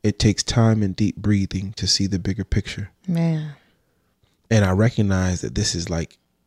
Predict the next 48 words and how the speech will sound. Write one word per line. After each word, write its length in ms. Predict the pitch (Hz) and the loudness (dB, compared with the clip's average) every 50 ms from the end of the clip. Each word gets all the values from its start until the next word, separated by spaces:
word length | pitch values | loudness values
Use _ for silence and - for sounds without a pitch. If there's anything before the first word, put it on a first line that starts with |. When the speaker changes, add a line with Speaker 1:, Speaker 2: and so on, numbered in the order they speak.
| _ _ _ - | _ _ _ 0
Speaker 1:
this 180 | 113 113 - | 0 2 2
might 160 | 107 98 95 | 4 4 4
as 100 | 90 92 | 2 2
well 140 | 98 90 85 | 0 -2 -4
be 260 | 104 107 82 82 95 95 - _ - _ _ _ | -4 -4 -6 -6 -6 -8 -12 _ -20 _ _ _
three 220 | - 95 95 92 87 | 0 2 2 2 2
affirmations 720 | 82 95 - - 95 90 85 90 - - 82 92 101 - | 0 -2 -6 -8 -8 -6 -6 -6 -8 -10 -12 -12 -12 -14
or 60 | - | -12
two, 300 | - - 113 95 92 101 - _ _ | -6 -4 -4 -4 -4 -6 -10 _ _
Speaker 2:
<laughs> 140 | _ _ | _ _
Speaker 1:
right? 540 | 269 262 233 220 - - - - 254 - - | 2 2 2 0 -4 -2 0 2 2 2 2
'Cause 200 | - 254 240 - | 2 2 2 2
the 100 | - - | 0 0
first 320 | - - 110 110 104 - - | 2 4 4 4 4 4 2
part, 240 | 120 113 - - | 2 2 2 2
"Be 140 | 95 90 92 | -2 -2 0
patient 360 | - - 101 101 - - 113 | 2 2 2 2 2 0 -4
with 100 | 117 110 | -4 -2
yourself." 480 | 113 107 - 127 120 123 127 - - _ _ _ _ | -2 0 2 2 2 2 0 -4 -8 _ _ _ _
Shit. 960 | - - - - - 135 98 76 65 69 62 52 50 50 50 50 50 50 50 - _ - | -6 -2 2 2 4 4 2 0 -2 -4 -6 -8 -8 -10 -10 -10 -10 -12 -12 -14 _ -4
Speaker 2:
Hey, 320 | 170 160 151 151 147 147 143 - - - | -2 -2 -2 -2 -4 -6 -8 -12 -8 -4
not 280 | 170 160 160 170 175 | 0 2 2 2 2
when 120 | 175 180 175 | 2 0 2
you're 120 | 180 190 | 4 4
impatient. 480 | 190 180 - 202 233 247 - 180 165 - _ _ _ _ - | 4 4 4 4 4 4 4 2 0 0 _ _ _ _ 2
Speaker 1:
<laughs> 200 | 139 123 139 123 | 2 2 4 4
Listen, 380 | 139 143 - 120 - - - | 4 4 6 6 6 6 6
listen, 220 | 143 165 - 285 - - | 6 4 4 2 2 2
listen 260 | - 165 151 139 139 | 2 2 4 4 4
to 60 | 151 | 4
me, 120 | 175 180 151 | 4 4 4
Slim. 320 | - 131 143 175 185 - - - - - | 4 2 2 2 2 0 -4 -12 -18 -18
Speaker 2:
<laughs> 220 | - - - - - | -18 -20 -10 -4 0
Speaker 1:
I 100 | 123 160 | 0 2
can't 260 | - - 147 139 127 | 4 4 4 4 4
take 200 | - 170 190 160 | 2 0 0 2
no 100 | 135 120 113 | 2 2 4
more 240 | 113 113 117 113 110 | 4 6 6 6 6
of 60 | 131 | 6
this. 320 | 151 123 107 - - - _ | 6 4 2 0 -6 -6 _
Speaker 2:
<laughs> 40 | - 233 220 185 - - 233 240 196 - - - 233 220 - - - | 4 6 6 6 4 2 2 2 0 0 0 0 0 0 0 0 0
Speaker 1:
Right? 160 | 107 104 - - 95 | 0 0 0 0 0
That, 140 | 113 - - - | 0 0 0 0
but 100 | 110 104 101 | 2 2 4
that's 180 | 104 104 - | 4 2 2
how 120 | - 90 85 | 0 0 -2
it 100 | - - | -2 -2
feels. 480 | - 107 101 98 90 82 - - - | -2 0 0 0 -2 -2 -6 -8 -10